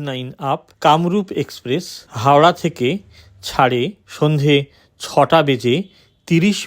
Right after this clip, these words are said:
মিনিটে এবং রাস্তায় দুরাত পার করে ডিব্রুগড় পৌঁছয় ভোর চারটের সময়। এই ট্রেনটি কাটোয়া আজিমগঞ্জ রুটে চলে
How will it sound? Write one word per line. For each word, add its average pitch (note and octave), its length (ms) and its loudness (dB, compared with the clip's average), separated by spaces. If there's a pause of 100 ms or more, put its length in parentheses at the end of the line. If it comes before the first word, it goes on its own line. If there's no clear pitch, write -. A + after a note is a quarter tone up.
মিনিটে A#2+ 380 -4 (460)
এবং C3 300 4 (560)
রাস্তায় E3+ 560 2
দুরাত D3 280 4 (140)
পার A#2 160 4 (120)
করে B2 200 -2 (480)
ডিব্রুগড় D#3 640 2 (100)
পৌঁছয় C3+ 440 -2 (420)
ভোর D3 260 4 (420)
চারটের C3+ 580 2
সময়। A2+ 300 -2 (420)
এই F#3 180 4 (100)
ট্রেনটি E3 420 -2 (380)
কাটোয়া G3+ 420 4 (140)
আজিমগঞ্জ E3 520 -4 (120)
রুটে C3+ 240 -10 (100)
চলে B2 240 -6